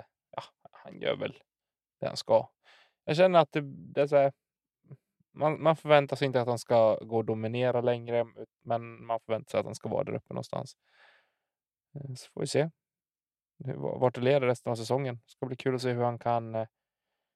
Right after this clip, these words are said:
tackla Rickes närvaro också. Det är väl,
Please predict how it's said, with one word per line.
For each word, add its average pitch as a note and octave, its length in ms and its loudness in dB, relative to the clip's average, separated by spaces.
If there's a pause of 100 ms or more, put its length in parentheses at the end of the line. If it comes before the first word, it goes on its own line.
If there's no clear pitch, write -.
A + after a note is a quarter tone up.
tackla A#2 720 4 (500)
Rickes - 500 -6
närvaro A#2 420 4
också. A#2 360 -4 (220)
Det A#2+ 100 -8
är A#2+ 60 -4
väl, A#2+ 320 -6